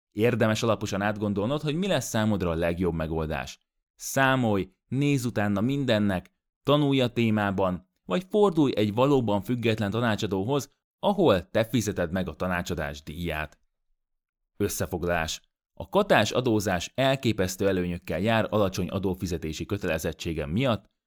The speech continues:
azonban nem szabad a hátrányokról sem megfeledkezni.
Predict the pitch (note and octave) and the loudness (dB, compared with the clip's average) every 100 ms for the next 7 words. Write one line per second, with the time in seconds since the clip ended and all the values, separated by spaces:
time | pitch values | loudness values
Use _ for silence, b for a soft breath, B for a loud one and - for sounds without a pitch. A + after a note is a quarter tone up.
0 | _ G#3+ F3+ A#2+ G#2 G2 G#2+ A2 G#2 F#2 | _ -2 2 4 4 4 2 2 0 0
1 | E2+ G2 F#2 F#2+ F2 D#2+ E2+ D#2+ - G#2+ | 0 0 0 -2 -4 -6 -6 -6 -2 -2
2 | D#2+ D#2 - D2 - D#2+ D#2 D#2 C#2+ | -2 -6 -8 -10 -8 -8 -6 -10 -12